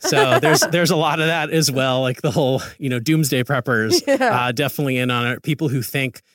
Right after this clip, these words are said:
Speaker 1: that, you know, even the United States currency is gonna collapse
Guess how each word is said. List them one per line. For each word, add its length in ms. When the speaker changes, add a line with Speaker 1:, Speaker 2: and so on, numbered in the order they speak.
Speaker 1:
that, 380
you 80
know, 240
even 220
the 60
United 360
States 380
currency 480
is 120
gonna 240
collapse 680